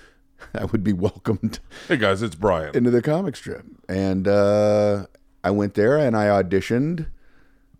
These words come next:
Speaker 1: and didn't pass. And I was like, "Wow, huh, really?" <laughs> Like, it was confusing to me.
Speaker 2: Yeah.
Speaker 1: I'm like, "Yeah." They're like, "We, we don't quite, quite see it quite yet," you know?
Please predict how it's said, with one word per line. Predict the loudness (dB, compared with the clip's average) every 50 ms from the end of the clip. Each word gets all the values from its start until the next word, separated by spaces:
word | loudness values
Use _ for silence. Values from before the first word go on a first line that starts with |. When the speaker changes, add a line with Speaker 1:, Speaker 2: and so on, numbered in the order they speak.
| -20 -20 _ -6
Speaker 1:
and | -4 -2 0 2
didn't | 2 2 0 0
pass. | 2 2 2 2 2 0 -4 -8 -12 -16 -16 -20 -20 -20 -20 -20 -20 -20 -20 -20 -20 -20 -20 -20 -20 -20 -20 -20 _ _ _ _ _ _ _ _
And | -12 -8 -4 -2
I | 0
was | 0 2 2
like, | 0 0 -2 -4 -10
"Wow, | -12 -10 -10 -10 -10 -10 -12 -14 -18 -16 -16
huh, | -14 -14 -14 -14
really?" | -12 -10 -6 -4 -2 -2 -2 -4 -4 -10 -14 -14 -16 -12 -8
<laughs> | -8 -8 -8 -6 -8 -8 -2 -2
Like, | -2 0
it | 2
was | 0 0 0
confusing | -2 -6 -6 -6 -4 -2 0 2 2 2 2 0 -2 -2
to | -2 0
me. | 0 0 0
Speaker 2:
Yeah. | -2 -4 -6 -10 -12 -14 -12 -12 -14 -16 -16 _ _ _
Speaker 1:
I'm | -2 -2 0 0
like, | 0 0 0 0 2
"Yeah." | 4 4 4 4 4
They're | 2 2 0 0
like, | -2 -4 -4 -6 -8 _ -8
"We, | -6 -6
we | -4 -4
don't | -6 -6 -6 -8 -10 -12 -18 -20 _ _ _ _ _ _ _ _ _ _ _ -14
quite, | -8 -6 -6 -6
quite | -4 -4 -4 -4 -4
see | -6 -6 -6
it | -6 -6 -8
quite | -8 -8 -8 -8
yet," | -8 -8 -10 -10 -12 -12
you | -10 -8
know? | -8 -8 -8